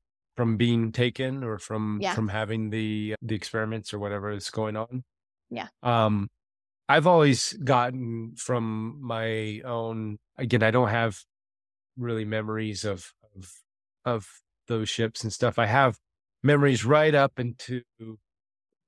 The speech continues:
Speaker 1: contact. Like, it's a, it's gonna happen.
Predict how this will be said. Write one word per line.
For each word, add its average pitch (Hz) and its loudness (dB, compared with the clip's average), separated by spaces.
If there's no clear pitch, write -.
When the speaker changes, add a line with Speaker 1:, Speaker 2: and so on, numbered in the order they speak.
Speaker 1:
contact. 131 -6
Like, 113 -2
it's 101 -8
a, 107 -6
it's - -12
gonna 107 -2
happen. 135 0